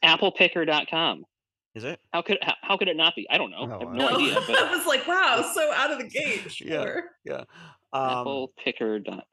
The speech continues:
Speaker 1: com.
Speaker 2: <laughs> um,
Speaker 3: Careful, you might stumble upon something that you don't wanna stumble upon.
Speaker 2: Ooh. Uh, yeah, and, and ours, I can't remember what it was called, but it was, like, something golden, and we, we, we figured out that it was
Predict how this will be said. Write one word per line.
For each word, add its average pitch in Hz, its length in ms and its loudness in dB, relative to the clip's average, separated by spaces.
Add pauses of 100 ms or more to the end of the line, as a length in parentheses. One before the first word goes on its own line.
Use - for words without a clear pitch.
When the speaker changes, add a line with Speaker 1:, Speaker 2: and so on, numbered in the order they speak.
Speaker 1:
com. - 360 -8 (520)
Speaker 2:
<laughs> - 640 -18
um, 123 540 -4
Speaker 3:
Careful, 254 360 0
you 202 120 -2
might 233 280 -2
stumble 220 400 0 (100)
upon 226 260 -4
something 226 440 -4
that 185 100 -12
you 185 100 -10
don't 180 200 -10
wanna - 240 -8
stumble 196 420 -8 (100)
upon. - 300 -12
Speaker 2:
Ooh. 117 500 -10 (380)
Uh, 120 460 -2 (800)
yeah, 156 300 2
and, 147 220 -2
and 151 180 -6
ours, 165 280 -2
I - 100 -4
can't 170 160 -8
remember 135 460 -6
what 123 240 -6
it 101 80 -6
was 107 140 -12
called, 113 280 -8
but 120 80 -8
it - 20 -6
was, 110 100 -10
like, 104 120 -10
something 135 420 -10
golden, 110 420 -6
and 104 140 -12
we, 107 220 -16
we, 107 440 -14
we 117 180 -12
figured 160 520 -8
out 120 320 -2
that 104 160 -6
it 107 100 -10
was 110 320 -10